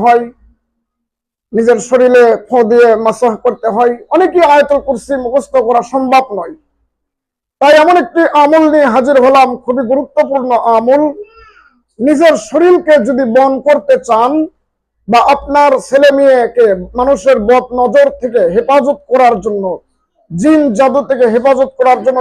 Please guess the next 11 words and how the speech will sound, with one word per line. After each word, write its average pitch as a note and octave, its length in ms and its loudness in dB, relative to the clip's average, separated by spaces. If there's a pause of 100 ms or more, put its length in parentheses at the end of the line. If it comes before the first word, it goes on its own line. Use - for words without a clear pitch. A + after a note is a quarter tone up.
যদি A#3+ 160 -6 (720)
আপনি C#4 200 -2 (120)
যদি E4 180 2 (1600)
নিজের D4+ 340 2
শরীর D4+ 440 2
বা C4+ 120 2 (100)
আপনার C4 220 -2 (100)
সন্তানের D4+ 480 2
শরীর C4+ 280 0 (100)
বন B3+ 200 2
করতে - 280 0